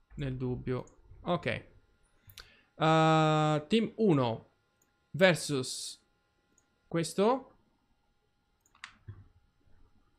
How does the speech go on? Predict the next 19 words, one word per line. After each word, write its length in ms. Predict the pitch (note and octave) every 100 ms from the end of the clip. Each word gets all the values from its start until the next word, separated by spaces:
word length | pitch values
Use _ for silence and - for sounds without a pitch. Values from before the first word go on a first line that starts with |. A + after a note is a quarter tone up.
| -
Combattimento. 1200 | D3+ D3+ D3+ D3+ D#3 F3 G3+ F#3+ A3 C4 B3 - - - - -
Lasciamolo 460 | D#3 D#3 G#3+ F#3+
ottomila. 720 | D3+ D3 C3+ B2+ A#2+ B2+ F#3 - - -
Start 300 | - - D#3+
competition, 560 | - D3 E3+ A#3 - D#3+
vediamo. 480 | C#3+ B2 A#2 A#2+ C3 _ _ _ _
Con 160 | D3+
la 140 | D#3+ -
A 140 | F#3
I 120 | A3+
stock 480 | G#3+ - C#3 - -
non 160 | C#3+ E3
ho 60 |
modificato 500 | F#3+ F3+ E3+ D#3+ D3
niente. 560 | C#3 B2+ A#2+ C#3 B2+ - _ _ _ _ _ _
Ok, 380 | E3 D#3+ C3 B2+
stavolta 360 | - D#3+ D#3
decolla 360 | C3+ C3 C3 B2+
subito. 500 | - A#2 A2+ B2